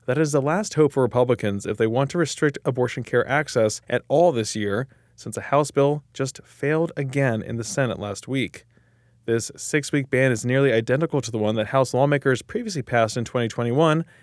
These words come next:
and that the governor signed into law. It worked its way through federal court before being thrown out after the fall of Roe last June.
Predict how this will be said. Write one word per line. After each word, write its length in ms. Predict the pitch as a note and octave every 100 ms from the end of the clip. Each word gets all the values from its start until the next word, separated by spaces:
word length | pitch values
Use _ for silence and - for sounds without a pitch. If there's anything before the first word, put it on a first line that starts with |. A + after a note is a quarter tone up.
| _ -
and 200 | C3+ E3
that 80 |
the 60 | D#3
governor 300 | D#3 D3+ E3
signed 340 | - A#2+ A2
into 180 | A2 G#2+
law. 380 | C3 D3 G#2+ - _ _ _ _ -
It 120 | A2
worked 200 | A2 B2
its 140 | A2+
way 120 | B2
through 180 | A#2 B2
federal 320 | A2+ B2 B2+
court 340 | A2+ - D3 D3
before 400 | A2+ - C3+ C#3+
being 300 | - A#2+ A2 -
thrown 300 | C#3 D#3+ D3+
out 220 | C#3+ - _ _ -
after 240 | E3 -
the 80 | F3
fall 260 | - D3+ C3+
of 100 | A2+
Roe 220 | B2+ B2+
last 280 | G#2+ G#2 -
June. 380 | C#3 B2+ F#2+